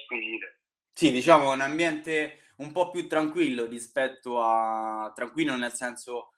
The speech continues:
Speaker 2: eh, un po' meno caloroso rispetto
Speaker 1: Sì, sì, sì,
Speaker 2: a
Speaker 1: una piazza
Speaker 2: Sì, sì, anche più piccola, diciamo, per questioni
Speaker 1: Sì, sì,
Speaker 2: geografiche,
Speaker 1: una realtà
Speaker 2: eh.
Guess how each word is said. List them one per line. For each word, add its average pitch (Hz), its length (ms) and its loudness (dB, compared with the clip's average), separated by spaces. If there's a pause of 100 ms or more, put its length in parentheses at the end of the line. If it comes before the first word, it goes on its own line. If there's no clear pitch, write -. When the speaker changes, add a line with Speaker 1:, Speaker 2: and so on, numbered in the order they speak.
(140)
Speaker 2:
eh, 120 320 -4
un 120 140 -10
po' 156 120 -2
meno 139 580 0
caloroso 143 640 2
rispetto 120 480 -2
Speaker 1:
Sì, - 20 -8
sì, - 60 -10
sì, 123 140 -6
Speaker 2:
a 117 500 4
Speaker 1:
una 127 120 -12
piazza 131 360 -10 (360)
Speaker 2:
Sì, 120 140 -6
sì, - 160 -8
anche 131 240 2
più 131 180 -4
piccola, 123 420 4
diciamo, 113 440 4
per 110 280 -2
questioni 117 500 -4
Speaker 1:
Sì, 117 40 -4
sì, 113 60 -8
Speaker 2:
geografiche, 117 600 2
Speaker 1:
una 127 40 -2
realtà 120 320 -4
Speaker 2:
eh. - 40 -18